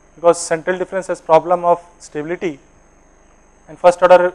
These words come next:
scheme has a problem of accuracy. Other promising alternatives are higher order schemes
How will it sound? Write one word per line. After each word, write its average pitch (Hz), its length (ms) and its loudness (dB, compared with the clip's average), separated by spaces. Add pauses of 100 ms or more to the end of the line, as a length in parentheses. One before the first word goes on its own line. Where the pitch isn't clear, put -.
(120)
scheme 175 320 -14
has 165 160 -8
a 160 40 -14
problem 165 380 -4
of 165 160 -6
accuracy. - 520 -14 (1600)
Other 156 200 0
promising 185 460 0
alternatives 180 480 -2
are 180 160 4
higher 165 280 4
order 175 180 2
schemes 165 500 -14